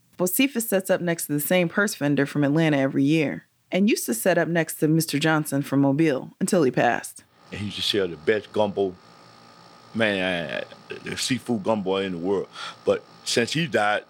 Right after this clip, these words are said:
Speaker 2: they don't come no more. And I kinda miss him. His wife and kids, it should be a, and I used to look forward to seeing them every year because it ain't, it ain't all about, "I can make more money than you,"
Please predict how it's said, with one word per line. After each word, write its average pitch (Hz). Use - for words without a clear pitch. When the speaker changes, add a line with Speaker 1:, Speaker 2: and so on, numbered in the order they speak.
Speaker 2:
they 110
don't 117
come 117
no 90
more. 87
And 78
I -
kinda 107
miss 98
him. 90
His 104
wife 104
and 85
kids, 117
it 127
should 104
be 95
a, 87
and 151
I 180
used 180
to 160
look 160
forward 156
to 120
seeing 156
them 123
every 117
year 113
because 104
it 156
ain't, 160
it 170
ain't 175
all 170
about, 120
"I 113
can 101
make 113
more 110
money 107
than 95
you," 120